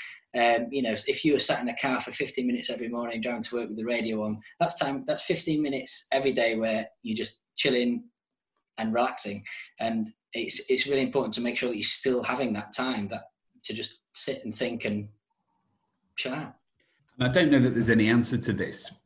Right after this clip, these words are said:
Speaker 2: but I guess, again, it's something that we have to be, we all have to be aware of, don't we? And, and, and at least, and at least appreciate that it's going on. But where, where we are right now, I think one of the hardest things for people is, is there's not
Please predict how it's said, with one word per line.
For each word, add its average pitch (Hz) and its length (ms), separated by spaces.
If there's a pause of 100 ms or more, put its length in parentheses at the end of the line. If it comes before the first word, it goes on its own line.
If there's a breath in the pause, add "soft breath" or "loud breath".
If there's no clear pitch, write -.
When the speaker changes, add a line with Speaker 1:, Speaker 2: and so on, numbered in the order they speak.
(260)
Speaker 2:
but 107 300 (680)
I 110 80
guess, 117 240
again, 107 220
it's 101 140
something 110 260
that 101 180 (180)
we 110 180
have 104 180
to 107 100
be, 98 300
we 107 140
all 123 220
have 90 180
to 101 80
be 95 120
aware 98 320
of, 92 140
don't 98 200
we? 98 180
And, 98 280
and, 95 340 (180)
and 101 120
at 98 140
least, 104 440
and 101 120
at 92 140
least 101 380
appreciate 104 520
that 95 80
it's - 140
going 101 260
on. 95 140
But 98 180 (560 loud breath)
where, 139 200
where 135 180
we 120 120
are 107 140
right 123 340
now, 85 320 (500 soft breath)
I - 40
think 151 160
one 123 100
of 113 60
the 107 60
hardest 117 360
things 98 180
for - 100
people - 340
is, 110 180
is 107 220
there's 107 220
not 113 420